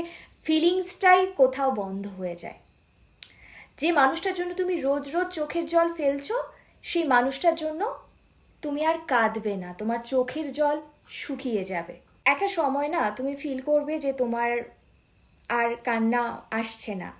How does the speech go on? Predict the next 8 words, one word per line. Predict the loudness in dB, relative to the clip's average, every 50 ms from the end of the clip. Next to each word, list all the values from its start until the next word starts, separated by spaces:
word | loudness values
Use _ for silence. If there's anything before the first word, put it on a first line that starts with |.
| -20 _ _
তোমার | -12 -8 -6 -4 -4 -4 -4 -6 -10 -16 _ _ _ -14 -8
ভেতর | -4 -4 -2 -2 -2 -6 -6 -2
থেকে | -2 -2 -2 -2 -4
কান্না | -2 -2 -2 -2 -2 -2 0 -2
আসা | -2 -2 -4 -4 -4
বন্ধ | -4 -6 -6 -6 -6 -6 -6
হয়ে | -6 -8 -8 -10 -10
গেছে। | -10 -8 -6 -6 -6